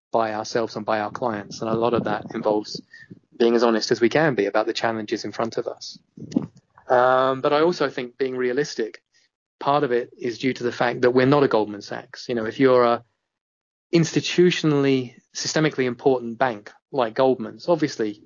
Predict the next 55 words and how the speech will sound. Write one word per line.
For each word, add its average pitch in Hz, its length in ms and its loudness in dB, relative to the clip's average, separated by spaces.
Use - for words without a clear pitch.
you 110 80 -2
wanna 107 140 -2
make 101 160 -10
money. 110 420 -4
That's - 160 -10
what 107 100 -2
everyone 110 320 2
in 101 180 -8
markets 107 420 -6
wants 107 220 -4
to 110 80 -2
try 107 240 -2
and 101 100 -10
do. 110 260 2
But 135 180 0
there's 127 140 0
a 127 80 2
very, 139 400 2
very 113 240 0
overtly 110 380 -4
political 113 380 -6
role 110 200 -2
that 107 160 -8
you 113 60 -4
play 113 280 0
in 104 80 -6
every 113 240 -2
single 113 240 -12
trade 107 320 -2
you, 104 80 -18
you 110 140 -2
take 107 280 -2
because 92 220 -2
of 110 80 0
your 117 100 6
size. 110 400 0
Now, 123 320 0
you 139 100 -2
know, 123 100 2
we're 147 180 6
a 123 60 2
very 139 380 0
large 113 280 -8
bank 113 260 -12
in 117 60 -12
the 107 60 -10
Netherlands, 107 480 -8
and 147 100 2
we 139 100 4
have 127 140 4
a 127 40 6
s-, - 160 -4
very 127 260 4
significant 117 580 -2
footprint 120 460 -2